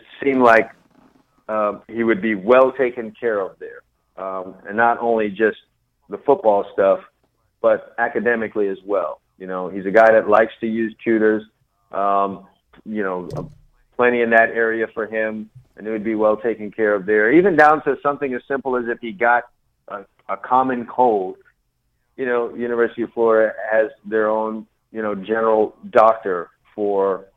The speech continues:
the football team. So, you know, as a parent, just those little minor things that would keep you awake at night, um, seem to be taken care of there. And so, um, the depth chart was friendly.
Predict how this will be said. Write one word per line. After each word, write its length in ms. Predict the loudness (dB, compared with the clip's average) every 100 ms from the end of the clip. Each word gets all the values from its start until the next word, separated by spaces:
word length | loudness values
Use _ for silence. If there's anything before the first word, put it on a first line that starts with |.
| -14
the 60 |
football 400 | -2 -2 0 -4
team. 300 | -4 -16 -20 -18 2
So, 380 | 4 4 0 -12 _ _ _ _ -18 0
you 100 | 4
know, 180 | 6
as 180 | 6 4
a 40 | 2
parent, 440 | 6 6 6 2 _
just 160 | -18 -6
those 180 | -6 0
little 220 | 2 2
minor 380 | 2 0 -2 -4
things 320 | -6 -8 -4
that 180 | -6 -4
would 140 | -10 -6
keep 180 | -6 2
you 180 | 6 6
awake 340 | 6 0 -2
at 160 | -8 -8
night, 300 | -10 -10 -12 _ -20 -20 _ _
um, 380 | 0 0 0 -4 -2
seem 240 | -2 -2
to 80 | -4
be 280 | -4 -2 -4 -2
taken 320 | -2 -2 -10
care 320 | -2 0 0
of 140 | -2 -6
there. 260 | -6 -6
And 100 | -8 -2
so, 320 | 0 0 -4 _ _ _ _ -8
um, 220 | -8 -6
the 100 | -4
depth 280 | 4 4 6
chart 260 | 4 4
was 120 | 0 -4
friendly. 440 | -4 0 0 -2